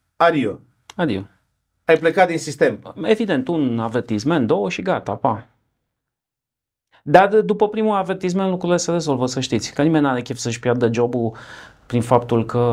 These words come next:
Speaker 2: a greșit odată.
Speaker 1: Când a copiat.
Speaker 2: Când a copiat.
Speaker 1: Păi bun, și ce? Îi dai un avertisment și ce rezolvi?
Speaker 2: Păi al, a doua
Speaker 1: Dar pui la
Speaker 2: oară
Speaker 1: învățat?
Speaker 2: Păi haideți să vă dau un exemplu.
Speaker 1: Adică după, după avertisment ce ar urma? Ce ar trebui să urmeze?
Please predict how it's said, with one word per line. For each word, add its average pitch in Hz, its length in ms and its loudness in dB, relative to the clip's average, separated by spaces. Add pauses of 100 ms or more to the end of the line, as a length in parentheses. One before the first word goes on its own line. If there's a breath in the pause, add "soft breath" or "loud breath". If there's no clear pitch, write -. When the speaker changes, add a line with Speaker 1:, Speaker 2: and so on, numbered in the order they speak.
(100)
Speaker 2:
a 110 100 0
greșit 113 320 -2
odată. 101 420 0 (760 loud breath)
Speaker 1:
Când 147 160 2
a 127 100 4
copiat. 131 500 -2 (100)
Speaker 2:
Când 156 220 -4
a 160 40 2
copiat. - 600 -4 (680 soft breath)
Speaker 1:
Păi - 140 0
bun, 233 200 4
și 220 160 -2
ce? 233 260 2 (140)
Îi 220 140 0
dai 233 140 6
un 233 80 2
avertisment 214 540 0
și 175 120 -8
ce 190 160 -2
rezolvi? 120 420 -2 (460)
Speaker 2:
Păi 208 280 2
al, 185 280 -2
a 170 140 0
doua 175 200 0
Speaker 1:
Dar 160 80 0
pui 185 100 -2
la 180 60 0
Speaker 2:
oară - 20 0
Speaker 1:
învățat? 185 460 -2 (760 soft breath)
Speaker 2:
Păi 254 140 6
haideți 269 260 0
să 240 80 -4
vă 233 100 -2
dau 226 160 0
un 202 80 0
exemplu. 160 320 2
Speaker 1:
Adică 185 120 2
după, 202 160 0
după 214 180 2
avertisment 214 540 2
ce 214 80 -2
ar 202 100 2
urma? 143 240 0
Ce 139 100 -4
ar 196 60 2
trebui 170 180 -4
să 143 100 -2
urmeze? 104 440 -2